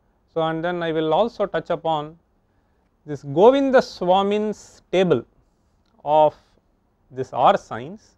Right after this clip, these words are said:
So, he has also presented a table which is a sort of improvised version of what Aryabhatta has given, and it is a very interesting, um,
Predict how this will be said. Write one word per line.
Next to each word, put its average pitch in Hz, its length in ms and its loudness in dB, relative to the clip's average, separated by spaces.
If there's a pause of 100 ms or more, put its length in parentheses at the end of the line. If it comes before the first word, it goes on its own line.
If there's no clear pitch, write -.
(300)
So, 180 80 -4
he 170 80 0
has 185 120 2
also 196 320 -2
presented 165 560 -10
a 131 40 -8
table 208 420 2
which 196 180 -6
is 190 120 -10
a 175 60 -6
sort 226 260 0
of 233 160 -4
improvised 214 560 -4
version 185 420 -8
of 170 140 -8
what 156 280 -6
Aryabhatta 143 640 -4
has 113 140 -10 (100)
given, 214 340 -4 (640)
and 180 240 -6
it 180 120 -8
is - 100 -20
a 175 40 -6
very 208 160 0
interesting, 202 680 -4
um, 135 440 -4